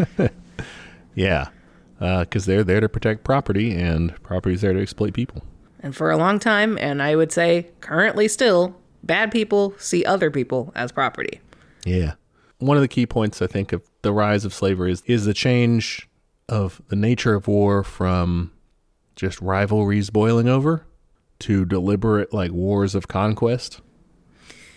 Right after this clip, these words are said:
Speaker 1: Yeah, yeah. With, with the Haudenosaunee, it was much more like, okay, like, this guy wronged us in some way. We're gonna go take care of that. Like, it was, it was more of a one-off thing. And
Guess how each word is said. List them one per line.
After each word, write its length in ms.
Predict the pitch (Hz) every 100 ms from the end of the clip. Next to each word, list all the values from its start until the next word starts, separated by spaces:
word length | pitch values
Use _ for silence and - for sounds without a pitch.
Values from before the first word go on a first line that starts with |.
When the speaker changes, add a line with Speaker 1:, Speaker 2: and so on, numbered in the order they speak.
| _
Speaker 1:
Yeah, 480 | 226 240 214 190 156
yeah. 340 | 151 175 151
With, 240 | 135 151 -
with 200 | 175 175
the 60 |
Haudenosaunee, 840 | 170 202 202 185 175 175 165 160 -
it 100 | 147
was 200 | 151 151
much 240 | 160 160
more 220 | 175 156 151
like, 380 | 143 135 - - - - _ _ _
okay, 400 | - 208 190 180 165
like, 160 | 151
this 160 | 175 175
guy 380 | 180 165 160 156 - _ _ -
wronged 500 | 175 165 160 156 156
us 200 | 151 -
in 100 | 147
some 240 | - 143
way. 200 | 147 143
We're 120 | 143
gonna 140 | 143 143
go 100 | 143
take 220 | - 135
care 220 | - 143
of 80 | 135
that. 220 | 139 135
Like, 140 | 135 135
it 40 |
was, 160 | 139 -
it 120 | 156
was 120 | 156
more 160 | 165 180
of 80 | 160
a 60 |
one-off 440 | 143 151 151 147 -
thing. 460 | 156 151 165 180 - - - - -
And 420 | 147 143 139